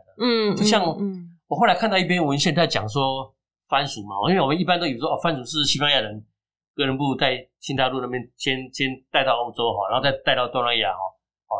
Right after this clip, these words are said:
Speaker 1: 那他那个最多是十五，呃，十五世纪、十六世纪的时候嘛，哦。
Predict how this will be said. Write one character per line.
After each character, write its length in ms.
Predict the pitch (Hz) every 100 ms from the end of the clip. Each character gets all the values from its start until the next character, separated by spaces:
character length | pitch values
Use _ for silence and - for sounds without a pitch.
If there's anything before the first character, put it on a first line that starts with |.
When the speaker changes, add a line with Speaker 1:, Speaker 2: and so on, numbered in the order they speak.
| -
Speaker 1:
那 80 | 156
他 160 | 165 165
那 80 | 180
个 120 | 156 - _
最 160 | - 165
多 140 | 165
是 160 | 151 151
十 160 | -
五， 160 | 147 135 165 - 151
呃， 80 |
十 160 | 127 -
五 60 | 147
世 160 | -
纪、 100 | 131
十 120 | 127 120
六 100 | 127
世 120 | 123
纪 80 | 113
的 60 |
时 160 | 101 -
候 120 | 117
嘛， 80 | 101
哦。 100 | 98